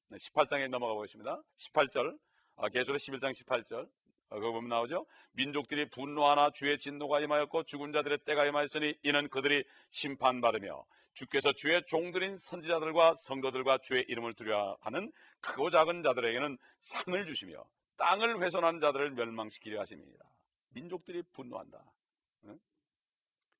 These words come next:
예루살렘에 다 모여가지고요. 이스라엘 민족을 또 포위하고 옛날 히틀러 때처럼 이스라엘 민족들을 포위해 칠 때가 옵니다. 그러나 그들은 멸망한다고 성경이 있습니다.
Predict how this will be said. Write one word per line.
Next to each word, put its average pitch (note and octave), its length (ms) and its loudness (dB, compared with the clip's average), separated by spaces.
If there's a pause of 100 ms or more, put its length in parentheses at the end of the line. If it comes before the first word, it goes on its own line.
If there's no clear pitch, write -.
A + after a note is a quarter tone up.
(160)
예루살렘에 C3 460 -4
다 - 100 -20 (260)
모여가지고요. D3+ 600 -8 (100)
이스라엘 D#3+ 280 -4
민족을 E3 280 -10 (120)
또 F#3 200 -4
포위하고 F3 540 -2 (480)
옛날 D#3 280 2
히틀러 F#3 320 -2
때처럼 F#3 500 2 (240)
이스라엘 B2+ 300 -4
민족들을 A2+ 460 -10
포위해 C3 320 -8
칠 F3 320 -12
때가 D#3 180 -14
옵니다. - 280 -18 (280)
그러나 F#2+ 220 -8
그들은 A2+ 260 -8
멸망한다고 C3 480 0
성경이 B2 320 -12
있습니다. - 280 -20